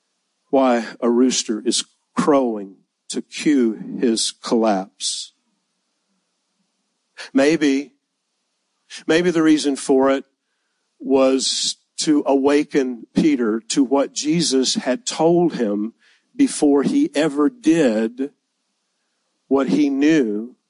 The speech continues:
or what he thought was unforgivable, and that was denying Jesus. I do this in a lot of places, and, uh,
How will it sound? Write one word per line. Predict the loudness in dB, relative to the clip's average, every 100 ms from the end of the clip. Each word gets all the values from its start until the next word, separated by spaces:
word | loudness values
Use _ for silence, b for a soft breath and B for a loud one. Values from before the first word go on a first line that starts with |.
| _ _ _ _ _ _ _ -2
or | 0
what | 2 0
he | 0
thought | -4 -2 0 0 -2 -4 -2
was | -2 0
unforgivable, | -2 -4 -4 0 0 0 -4 -8 -6
and | -4
that | -4 -4
was | -6 -2
denying | -2 -2 -4 -6
Jesus. | -10 -10 -12 -20 -20 _ _ _ _ _ _ b b b _ _ _ _ _ _ _ _ _ _ _ _ _ _ _ _ _ _ _ _ _ _ B B B -2
I | 2
do | 2
this | 2 2
in | 2
a |
lot | 2
of | 0
places, | 0 0 2 2 0 -2
and, | -2 0 0 -2
uh, | -4 -4 -4 -6